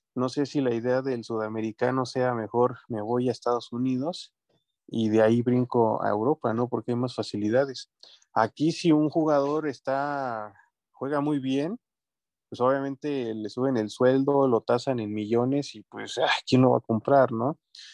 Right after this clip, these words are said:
O un jugador mexicano, pues son escasos, los tasan, los tratan bien, les dan dinero, los contrata Tigres, los contrata Monterrey, el Monterrey los echa a perder, este, y se desaparece, ¿no?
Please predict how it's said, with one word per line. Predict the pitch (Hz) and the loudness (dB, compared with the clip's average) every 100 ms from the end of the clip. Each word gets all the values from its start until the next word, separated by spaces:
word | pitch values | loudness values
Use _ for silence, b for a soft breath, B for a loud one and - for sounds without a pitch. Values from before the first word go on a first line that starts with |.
| B | B
O | 110 | 2
un | 123 | 2
jugador | 131 139 131 | 4 4 4
mexicano, | 135 123 117 - 127 139 147 151 - _ _ | 0 -8 -6 -4 -2 -2 -4 -6 -12 _ _
pues | - | -10
son | 123 127 | -6 -4
escasos, | 117 - 123 123 135 135 120 | -6 -2 0 0 -2 -6 -6
los | 107 - | -12 -4
tasan, | 123 127 135 131 113 117 _ | -2 0 0 0 -2 -6 _
los | 113 107 - | -2 -2 0
tratan | 123 120 123 113 | 0 2 2 2
bien, | 117 123 131 | 2 2 2
les | 113 107 | 0 0
dan | 117 | -2
dinero, | 117 110 117 123 | -2 -2 0 0
los | 120 104 | -2 -6
contrata | 107 104 113 113 | -8 -4 -2 -2
Tigres, | - 117 117 120 113 - _ _ _ _ _ | -4 -4 -2 0 -2 -4 _ _ _ _ _
los | 117 - | -8 -2
contrata | 110 107 117 131 | 0 2 2 2
Monterrey, | 117 107 - - 113 120 131 127 | 0 -4 -4 -4 0 0 0 -4
el | 113 | -6
Monterrey | 104 98 113 120 | -6 -4 -4 -4
los | 113 | -6
echa | 117 120 | -6 -4
a | |
perder, | 107 104 110 117 127 - _ _ _ _ | -4 -4 0 0 0 -4 _ _ _ _
este, | 117 113 - - 113 | -6 -6 -6 -2 0
y | 113 113 | 0 -2
se | 110 | -2
desaparece, | 120 120 135 202 294 - 180 | -2 0 0 0 0 -2 -4
¿no? | 202 294 | -4 -8